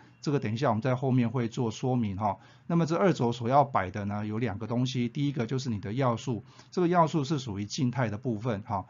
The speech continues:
那么流程就是属于动态的部分哈，那么这个一样在后面也会做说明。那么第三个步骤呢，就是填入资讯了哈。那么这个资讯呢，就包含你是定量的数字啦，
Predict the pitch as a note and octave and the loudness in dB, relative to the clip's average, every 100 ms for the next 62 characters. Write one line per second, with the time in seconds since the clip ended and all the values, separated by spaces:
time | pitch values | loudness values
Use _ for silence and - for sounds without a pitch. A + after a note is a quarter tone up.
0 | - - E3+ D3+ A#2+ D#3 E3+ A#2+ A#2+ C3+ | -14 -6 0 2 4 2 2 0 0 -2
1 | C3 - G2 - B2 A2 B2 F#2+ A#2+ A2+ | -2 -4 -4 0 0 0 -2 -4 -6 -6
2 | G2+ G#2+ F#2+ G#2 - - - C#3+ C3+ D#3 | -4 -6 -4 -4 -4 -12 -2 2 2 2
3 | C3+ G#2+ C3+ C3 A#2+ B2 - B2 B2 A2 | 0 2 4 4 2 -2 0 2 2 2
4 | F#2 F2+ B2 - A#2 - B2+ B2+ G2+ G2 | -2 -4 -4 -2 -4 -2 -2 0 -2 -6
5 | - - - _ F3 D#3 F#3+ E3 G3 E3 | -14 -20 -20 _ 0 2 2 6 6 6
6 | D#3+ D3 D#3 B2 A#2 C#3 C#3 B2+ A2+ A#2+ | 2 2 4 6 4 0 0 -2 -2 0
7 | C3 - B2+ B2 C3+ G#2 F#2+ G#2 F#2+ - | -2 -2 -4 -2 0 -2 -2 -2 -4 -10
8 | - - E3+ E3 F3+ D#3 D#3+ E3 C#3 A#2 | -12 0 2 4 2 2 0 2 2 4
9 | C#3 C3+ C3+ B2 A2+ G2 - B2 C3+ A#2+ | 2 4 4 4 2 -2 -4 -2 2 4
10 | A#2+ G#2+ G#2 - B2+ - C3+ A2 G#2 | 2 0 -4 -4 -4 -2 -2 0 0